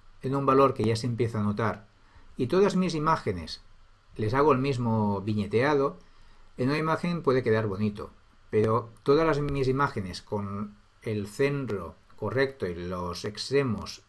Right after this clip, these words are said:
oscurecidos, em, lo que hacen es sobrecargar ese, eh, efecto, cansan.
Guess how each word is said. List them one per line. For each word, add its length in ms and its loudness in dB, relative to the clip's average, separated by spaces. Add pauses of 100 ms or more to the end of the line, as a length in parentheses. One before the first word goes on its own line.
(140)
oscurecidos, 880 -4 (1500)
em, 880 0 (340)
lo 140 0
que 120 0
hacen 240 0
es 280 -4 (280)
sobrecargar 1080 0 (340)
ese, 560 6
eh, 520 2
efecto, 340 -4
cansan. 600 -2